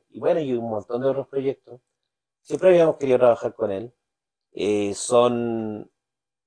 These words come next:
no sé, me, ha result-, a mí resultó un aprendizaje muy grande,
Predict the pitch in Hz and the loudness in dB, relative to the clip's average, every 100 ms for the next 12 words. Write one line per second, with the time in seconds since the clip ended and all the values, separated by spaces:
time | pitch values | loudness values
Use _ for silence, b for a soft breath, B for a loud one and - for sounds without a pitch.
0 | _ _ _ _ _ _ _ - 110 - | _ _ _ _ _ _ _ -10 -8 -6
1 | 110 - 104 - 107 113 120 110 _ _ | -8 -8 -10 -6 -6 -4 -6 -10 _ _
2 | _ _ 104 113 127 127 123 131 123 117 | _ _ -6 -4 -4 -4 -6 -2 0 0
3 | 117 107 - 127 127 123 127 131 135 131 | -2 -4 -6 -4 -2 -2 0 2 0 0
4 | 131 131 | 0 -2